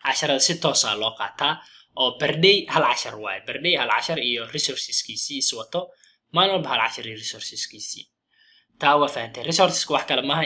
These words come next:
imageska iyo fontyada iyo waxyaalaha hadda designka loo isticmaalayaa resources la dhahaa. Markaan isdiiwaan geliyo, fasal cusub ma la igu soo daraa ama kii hore u samaysnaa? Tusaale oo kale,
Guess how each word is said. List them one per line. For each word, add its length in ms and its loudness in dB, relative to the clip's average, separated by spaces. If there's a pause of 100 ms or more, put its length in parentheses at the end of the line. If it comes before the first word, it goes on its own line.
imageska 680 0 (160)
iyo 200 -6 (280)
fontyada 720 0
iyo 120 -6
waxyaalaha 480 4
hadda 220 -6 (380)
designka 500 2
loo 140 4
isticmaalayaa 640 0
resources 540 -2
la 120 -6
dhahaa. 260 -4 (180)
Markaan 320 2
isdiiwaan 460 2
geliyo, 200 0
fasal 280 2
cusub 200 0
ma 120 4
la 80 2
igu 200 -2
soo 280 -2
daraa 360 6 (180)
ama 200 0
kii 180 2
hore 240 6
u 80 0
samaysnaa? 520 -2
Tusaale 320 4
oo 80 0
kale, 180 2